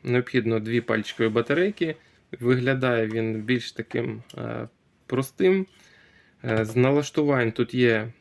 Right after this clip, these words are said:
е, тример, е, руля і розходи газу, реверс руля. От, простий варіант, е, немає змоги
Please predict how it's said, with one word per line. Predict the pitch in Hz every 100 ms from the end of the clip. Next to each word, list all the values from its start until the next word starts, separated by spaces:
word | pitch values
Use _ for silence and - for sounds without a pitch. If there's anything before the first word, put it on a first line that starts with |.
| -
е, | 120 113
тример, | - 139 123 113 120 - -
е, | 117 113 113 113 120
руля | 123 160 202 202 208 - -
і | 156 180
розходи | 120 110 - 131 131 123 120 135
газу, | 113 113 107 110 110 _ _ _
реверс | - 127 139 135 127 - -
руля. | 120 117 104 107 - _ _ _ _ _ _ _ _ _ -
От, | 110 104 -
простий | 120 - 143 160 - _ _ -
варіант, | 110 113 131 160 147 -
е, | 110 107 107 113 -
немає | 113 113 117 131 143 117
змоги | 110 113 120 117 113